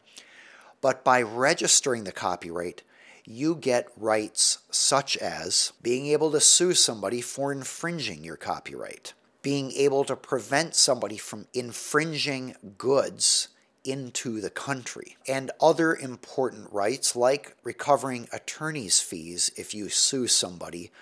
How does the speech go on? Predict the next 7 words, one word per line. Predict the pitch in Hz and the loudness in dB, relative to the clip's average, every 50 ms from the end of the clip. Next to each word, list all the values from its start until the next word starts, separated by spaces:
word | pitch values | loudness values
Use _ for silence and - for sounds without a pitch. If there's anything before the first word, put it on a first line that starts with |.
| - - _ | -20 -20 _
for | - - - 110 | -8 -4 -2 -2
infringing | 107 104 98 - - 127 117 107 98 98 98 90 90 | -2 -2 -6 -6 -4 -4 -4 -4 -4 -6 -6 -6 -6
your | 90 87 87 | -6 -8 -8
copyright. | - - - 90 80 - - 69 65 58 - - - - - _ _ _ - _ - - - - - - - - - - - - - - - _ _ | -4 -2 -2 -2 -2 -2 -6 -8 -6 -6 -8 -8 -10 -14 -18 _ _ _ -20 _ -20 -20 -20 -20 -20 -20 -20 -20 -20 -20 -20 -20 -20 -20 -20 _ _
So | - - 185 175 | 2 4 4 4
people | 180 202 226 - 139 185 | 4 2 4 6 8 8
then | 185 180 175 165 156 | 8 8 6 4 -2